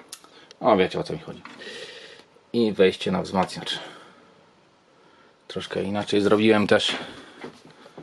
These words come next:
tego skubańca. Tutaj wziąłem ten encoder cały, rozkręciłem, wyczyściłem. E, montując te moduły z siedem dwa dziewięć cztery,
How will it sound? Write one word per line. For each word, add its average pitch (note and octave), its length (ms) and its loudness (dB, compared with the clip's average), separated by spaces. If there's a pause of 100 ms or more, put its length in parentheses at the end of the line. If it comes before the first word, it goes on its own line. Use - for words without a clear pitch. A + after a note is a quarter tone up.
(1000)
tego F#2+ 200 -8
skubańca. F#2+ 520 2
Tutaj G2 280 2
wziąłem G2 320 4
ten G2+ 200 2
encoder G2 420 2
cały, G2 240 6
rozkręciłem, F#2 520 2
wyczyściłem. F#2 540 4 (3000)
E, F2 180 0
montując F#2 600 4
te F2 240 2
moduły D#2+ 640 4
z - 60 -6
siedem E2+ 280 2
dwa E2 180 0
dziewięć D#2+ 280 0
cztery, E2+ 380 0